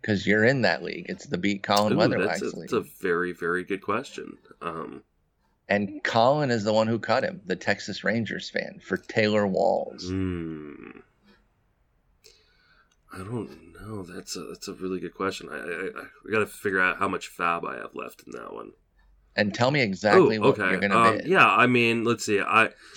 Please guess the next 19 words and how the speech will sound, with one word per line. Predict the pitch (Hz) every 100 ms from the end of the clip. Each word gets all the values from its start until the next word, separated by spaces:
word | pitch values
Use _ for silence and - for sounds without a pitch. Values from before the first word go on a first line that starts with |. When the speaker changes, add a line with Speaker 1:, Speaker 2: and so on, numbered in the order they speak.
| 127 - -
Speaker 1:
<laughs> | - - 262 - 190
Speaker 2:
I | - -
have | 135 139 110
three | - 151
hundred | 190 190
fifty-five | 160 139 - 127 120
dollars | 110 107 107 104 101 90 -
in | 101 98 90
fab. | - - - - 98 92 76 55 -
Oh, | - 113
wait, | 92
no, | 85 95 -
that, | 80 85
that's | 87 90 -
the | 92
wrong | 87 87 92
league. | 85 71 78 - _ _ _ _ _ _ _ _ _ _ _
Speaker 1:
You | 104 123
have, | 113 107 101 98 98 104